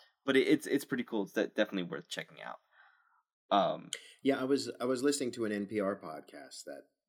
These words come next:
Speaker 2: that talked about that and how good it was.
Speaker 1: Yeah, it, it, it's really good.
Speaker 2: So
Speaker 1: Like I
Speaker 2: they
Speaker 1: said, I,
Speaker 2: recommended, yeah.
Speaker 1: I got, I got two left, uh, two thousand, and then it's, I guess, the, the twenty tens basically is, is, is what it's called. But yeah, definitely worth checking out. Um,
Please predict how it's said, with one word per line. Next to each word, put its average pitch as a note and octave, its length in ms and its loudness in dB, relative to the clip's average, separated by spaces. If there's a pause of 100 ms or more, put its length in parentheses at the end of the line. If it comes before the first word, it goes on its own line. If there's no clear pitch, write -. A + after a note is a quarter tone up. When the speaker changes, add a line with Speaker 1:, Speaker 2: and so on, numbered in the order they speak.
Speaker 2:
that D2 180 -12
talked D#2 300 -12
about - 260 -14
that C2+ 140 -14
and C2+ 120 -18
how C2 160 -16
good C2+ 140 -14
it - 100 -14
was. G1+ 180 -16
Speaker 1:
Yeah, C#3+ 120 8
it, A2+ 160 6
it, A#2 160 0
it's - 240 -2
really B2 160 4
good. G#2 140 2
Speaker 2:
So - 20 0
Speaker 1:
Like A2+ 120 2
I - 20 -10
Speaker 2:
they - 60 -6
Speaker 1:
said, A2 120 0
I, E2 40 0
Speaker 2:
recommended, D2+ 520 -10 (100)
yeah. - 80 -16
Speaker 1:
I A2+ 120 6
got, A2+ 240 6
I A2 120 2
got G#2+ 240 4
two A#2+ 220 -2
left, G#2 340 4
uh, F#2 320 4
two A2 180 -2
thousand, F#2 400 4
and G2+ 200 -4
then F#2 320 -2
it's, - 260 -8
I F#2+ 80 -2
guess, F2+ 180 -4
the, E2+ 120 -18 (240)
the F#2 100 -8 (180)
twenty G2 260 0
tens E2 360 -6
basically D2 440 -10
is, C2+ 340 -12
is, - 280 -20 (140)
is - 200 -16
what E2+ 100 -10
it's - 80 -18
called. - 340 -4
But E2+ 100 -14 (100)
yeah, G2 160 -2 (100)
definitely G#2+ 260 -4
worth F2 200 -8
checking - 320 -10
out. - 160 -6 (720)
Um, G2+ 460 4